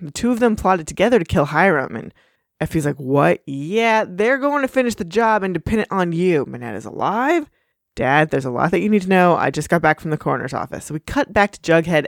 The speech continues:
at the coroner's office. This is, this is where the back and forth would have been good if it was in black and white.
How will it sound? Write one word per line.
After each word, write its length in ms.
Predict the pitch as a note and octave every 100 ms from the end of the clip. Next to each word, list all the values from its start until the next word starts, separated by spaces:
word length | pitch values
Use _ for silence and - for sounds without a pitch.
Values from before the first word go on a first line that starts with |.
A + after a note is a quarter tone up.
| -
at 300 | D#3+ E3+ - _ _ _ _
the 60 | -
coroner's 460 | - G#3+ F3+ C#3+
office. 460 | C#3+ B2+ - C#3 C#3+
This 160 | D#3 C#3+
is, 200 | C#3 D3
this 260 | - D4+
is 140 | C#4+ G#3+
where 240 | A3 G3
the 80 | E3+
back 220 | F#3+ F#3+
and 100 | G#3
forth 180 | F3 D#3
would 80 | D3+
have 80 |
been 140 | D3 C#3+
good 160 | D#3
if 80 | C#3
it 100 | C3+
was 140 | C3+ C#3
in 320 | C#3 B2 - _ -
black 240 | C#3+ B2+
and 100 | B2
white. 160 | -